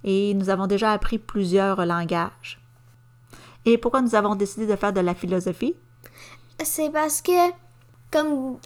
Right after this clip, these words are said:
Speaker 2: on veut être des personnes heureuses dans la vie. Et on lit des textes sur, euh, quelqu'un qui écrit des choses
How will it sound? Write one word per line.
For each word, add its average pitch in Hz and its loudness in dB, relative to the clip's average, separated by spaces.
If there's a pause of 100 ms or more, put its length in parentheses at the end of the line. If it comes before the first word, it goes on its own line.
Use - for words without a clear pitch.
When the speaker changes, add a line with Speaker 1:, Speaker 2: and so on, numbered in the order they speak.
Speaker 2:
on 302 0
veut 370 4
être 269 2
des 285 0
personnes 302 -2 (180)
heureuses 277 2 (360)
dans 240 -4
la 226 -2
vie. 254 -4 (460)
Et 277 2 (320)
on 277 0
lit 311 4
des 294 -2
textes 262 -2 (220)
sur, - -2
euh, 262 0 (420)
quelqu'un 311 0
qui - -8
écrit 285 -4 (680)
des 226 4
choses 311 2